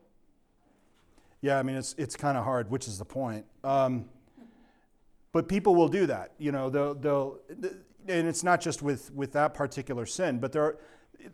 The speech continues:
it's important to note that there, there are other things which may not be sinful, which you might think would be sinful.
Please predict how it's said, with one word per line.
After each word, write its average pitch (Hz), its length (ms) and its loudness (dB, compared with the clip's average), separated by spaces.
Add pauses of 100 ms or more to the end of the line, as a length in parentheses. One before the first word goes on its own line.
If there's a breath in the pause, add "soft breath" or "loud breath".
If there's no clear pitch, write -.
(140)
it's 196 200 -10
important 240 360 2
to 175 40 2
note 214 240 4
that 147 140 2
there, 151 260 4
there 160 160 0
are 156 180 2
other 254 260 2
things 143 340 -2
which 139 180 -4
may 151 220 0
not 190 420 0
be 110 300 -6
sinful, 160 640 -4
which 135 200 -6
you 143 140 -4
might 185 320 0
think 160 340 -6
would 170 300 -2
be 117 160 -4
sinful. 92 600 -12